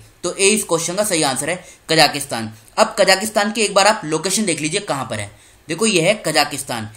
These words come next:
इसकी अगर हम कैपिटल की बात करें तो कैपिटल क्या है, देखो यहाँ पे लिखी हुई है नूर सुल्तान, ये कैपिटल है। लार्जेस्ट सिटी क्या है, अलमाटी।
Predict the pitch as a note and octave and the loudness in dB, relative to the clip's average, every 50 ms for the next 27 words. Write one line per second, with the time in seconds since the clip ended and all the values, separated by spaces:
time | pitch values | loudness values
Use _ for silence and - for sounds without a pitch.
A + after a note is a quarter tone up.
0 | - - _ D#3+ E3 D#3+ - B3+ B3 A3 A3+ A#3+ A#3 A3 - F#3+ E3+ F3+ - A#3 | -20 -12 _ -8 -8 -4 0 2 4 4 4 2 0 0 0 0 0 0 -2 -6
1 | A#3 A3 G#3 F#3 E3 C#3+ C3+ - B2+ A#2 A2+ G#2+ A2 - - - E3 E3 E3 F#3 | -6 -4 -2 0 0 0 0 -2 -4 -6 -6 -8 -10 -12 -10 -10 -8 -2 2 2
2 | F#3 F#3 A3+ A3 G#3 G#3 G3+ F#3+ G3 G3 D#3+ E3+ D#3+ F3 F#3+ F3 E3+ E3+ F3+ F3 | 2 2 0 -4 -6 -4 -2 -2 -2 -2 -4 -6 -6 -4 -4 -4 -4 -4 -4 -4
3 | F#3 D#3+ F3+ D#3+ C#3+ D3 E3 F3+ F3+ - - - - - - C3+ D3+ F3+ G3+ G#3 | -4 -4 -4 -4 -2 -2 -2 -4 -6 -10 -18 -20 -20 -16 -8 -6 -4 -4 -2 -2
4 | - E3+ C#3+ B2+ - B2+ A#2 A2 G#2+ A2 - - _ - D#3+ F3+ F3+ F#3 F#3 F#3 | -2 -2 -2 -2 -4 -4 -4 -6 -8 -12 -16 -14 _ -4 -2 2 2 2 2 2
5 | A3 G#3+ G3 G3 G#3 G#3 - - - _ _ _ _ _ _ - C#3 D#3+ D#3+ E3+ | 0 0 0 2 0 0 -2 -8 -20 _ _ _ _ _ _ 0 4 6 6 6
6 | - A#3+ A#3 - G#3+ - - - - G#3 G#3 A3 A3+ A3+ - D3+ D#3 D#3 D#3+ D3 | 6 4 0 0 -2 -2 -4 -2 0 2 2 2 2 0 -2 -2 0 2 4 2
7 | C#3 C#3+ C#3 B2 | 2 2 -2 -8